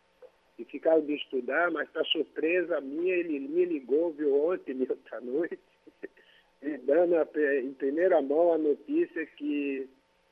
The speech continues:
é, a C B F reconhecia os campeões do mundo como os,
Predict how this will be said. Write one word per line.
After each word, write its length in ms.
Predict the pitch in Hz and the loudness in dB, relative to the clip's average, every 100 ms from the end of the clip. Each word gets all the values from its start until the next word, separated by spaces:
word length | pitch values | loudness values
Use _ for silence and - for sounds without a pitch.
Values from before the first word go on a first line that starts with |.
| _ _ _ | _ _ _
é, 720 | 120 123 127 123 120 117 113 | -4 0 2 2 2 0 -2
a 120 | 107 - | -6 -6
C 80 | |
B 100 | 131 | 2
F 220 | 131 160 135 | 2 2 0
reconhecia 1080 | 147 - 143 127 - 139 147 139 127 113 110 - _ _ _ _ _ - | 0 0 -2 -2 -4 -4 0 0 0 -4 -8 -14 _ _ _ _ _ -10
os 200 | 113 - | -10 -8
campeões 400 | - 139 143 139 | -10 -4 2 2
do 80 | 131 | 0
mundo 260 | 135 143 | -2 -4
como 320 | - 139 139 | -6 -4 0
os, 80 | 127 | -2